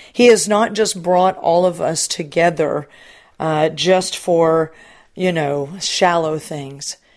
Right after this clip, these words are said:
He is causing all of us to be so acutely dependent upon him for his timing,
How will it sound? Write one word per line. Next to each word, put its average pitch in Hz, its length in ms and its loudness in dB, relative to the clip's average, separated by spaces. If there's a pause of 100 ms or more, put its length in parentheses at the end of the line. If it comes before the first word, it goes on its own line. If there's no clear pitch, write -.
(220)
He 233 460 0
is 180 240 -2
causing 196 460 0
all 196 300 2
of 156 180 0
us 143 400 -8
to 175 200 -2
be 170 240 -2
so 196 400 0
acutely 175 800 -4
dependent 175 680 -4
upon 170 360 -4
him 160 300 -6
for 170 120 -10
his 147 240 -8
timing, 185 640 -4